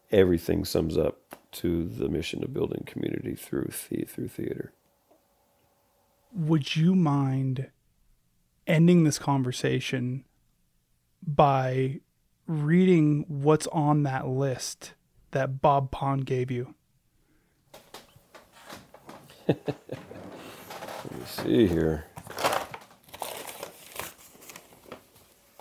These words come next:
Speaker 1: I would not mind at all. If I can find where the, give me one second here.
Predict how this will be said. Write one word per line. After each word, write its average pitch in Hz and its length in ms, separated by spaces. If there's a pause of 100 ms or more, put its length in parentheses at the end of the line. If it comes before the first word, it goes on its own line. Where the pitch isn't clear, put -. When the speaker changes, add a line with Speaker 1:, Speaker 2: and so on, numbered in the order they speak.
(600)
Speaker 1:
I 110 80
would 92 200
not 98 200
mind 104 320
at 104 60
all. 107 320 (1040)
If - 120
I - 40
can - 160
find 95 440
where 95 180
the, 90 120 (2750)
give - 120
me - 80
one - 240
second - 500
here. - 1080